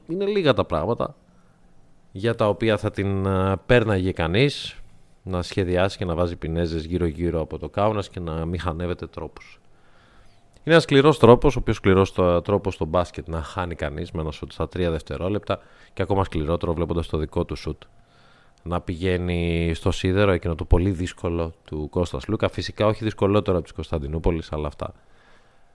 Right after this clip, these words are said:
δεν συμβαίνουν, ε, κάθε μέρα, ούτε καν κάθε δεκαετία.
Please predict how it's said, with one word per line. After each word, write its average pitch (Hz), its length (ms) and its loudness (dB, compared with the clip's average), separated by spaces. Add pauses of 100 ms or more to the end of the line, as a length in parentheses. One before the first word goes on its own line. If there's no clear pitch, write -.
(320)
δεν 110 260 0
συμβαίνουν, 82 720 2
ε, 78 380 0
κάθε 90 280 -2
μέρα, 90 260 4
ούτε 98 220 4
καν 98 260 2
κάθε 80 640 0
δεκαετία. 90 800 2